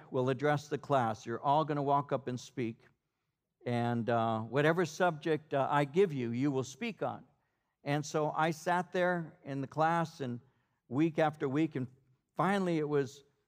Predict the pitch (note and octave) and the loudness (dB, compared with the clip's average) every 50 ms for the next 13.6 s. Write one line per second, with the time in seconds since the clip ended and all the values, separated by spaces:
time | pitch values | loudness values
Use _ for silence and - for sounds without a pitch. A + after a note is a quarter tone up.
0 | _ _ _ _ _ - - - C3 D3 D#3+ E3+ E3+ D#3 - - C#3 B2+ A#2+ B2 | _ _ _ _ _ -12 -6 -2 2 4 4 4 4 2 0 -2 -2 -2 0 0
1 | B2+ B2+ C3+ B2+ - F3 E3 D#3+ D#3+ D3 D3 C#3 C3+ C3 C3+ D3+ D#3+ D3+ B2 G#2 | 0 -2 -2 -2 0 2 2 2 2 2 2 2 2 2 2 0 0 0 0 -2
2 | G#2 - - _ _ _ _ _ - A#2+ B2 B2 C3 C3 A#2+ - - - - C3+ | -4 -10 -16 _ _ _ _ _ -6 -4 -2 -2 -2 -2 -4 -6 -10 -14 -10 -8
3 | B2 B2 - - C#3+ C3 A2+ A2 C3+ C#3 D3 D3 D#3 D#3 C#3 B2+ C3 C3 B2 - | -8 -8 -6 -4 -4 -2 0 2 2 2 2 2 0 -2 -2 -4 -6 -6 -4 -2
4 | C#3+ C3 B2+ A#2 G#2+ B2 A#2+ A#2 A#2 A#2 A#2+ _ _ _ _ _ _ _ _ _ | 0 0 0 0 0 0 0 0 0 -2 -6 _ _ _ _ _ _ _ _ _
5 | - G#2 A#2+ C3+ - E3 C3+ B2 - - E3+ F3 E3+ E3 E3 E3+ D#3 - E3+ E3 | -4 0 0 2 2 2 0 0 0 2 4 6 6 4 2 0 -4 0 0 2
6 | E3 E3 D#3+ D3+ D#3+ D3+ C#3+ C#3+ - - E3+ E3 D3+ D#3 - - B2 C3 B2 B2 | 2 2 2 2 0 0 -2 -6 -4 0 0 0 0 0 -2 -2 0 0 0 0
7 | B2+ B2+ B2+ - A#2+ B2 B2 B2 A#2+ - - D#3+ D3+ C#3 C#3 D3 C#3+ - - D#3+ | -2 -4 -4 -2 -2 0 0 -2 -4 -2 0 0 0 0 -2 -6 -6 -2 0 2
8 | D3 C#3+ C3+ C3 D3 C#3+ D3 C#3 - - C#3+ C#3 C3+ A#2+ - _ _ _ _ _ | 2 2 2 0 -2 -2 -2 -4 -6 -6 -6 -6 -6 -6 -10 _ _ _ _ _
9 | C#3+ D3 D3+ C3+ - - D3 B2+ - - C#3 C3+ C3 - B2+ C#3+ D3 D#3 E3+ G3 | -2 0 0 0 0 -2 -6 -6 -4 -4 -4 -4 -4 -2 0 2 4 4 4 4
10 | G#3 G3 G3+ G#3+ G#3+ - G3+ G3+ B3 A#3 A#3 F3+ - - A3+ A#3 A3 - - E3 | 6 4 4 4 2 0 -4 -4 -2 -4 -4 -6 -8 -8 -8 -8 -6 -4 -4 0
11 | C#3 F3 E3 D#3+ D#3 D3 C#3+ B2+ - - - F3+ F3 F3 D#3+ D3+ C#3 B2 A#2 G#2+ | 4 4 4 4 2 0 -4 -8 -8 -4 0 2 4 4 4 2 0 -2 -6 -10
12 | - _ _ _ _ _ _ _ _ _ _ _ _ _ _ _ _ - C3+ C#3 | -14 _ _ _ _ _ _ _ _ _ _ _ _ _ _ _ _ -2 -2 -2
13 | C3+ - E3 D#3 D3+ D3+ D#3+ E3 E3 E3 D#3 | 0 0 2 4 6 6 6 4 4 0 -2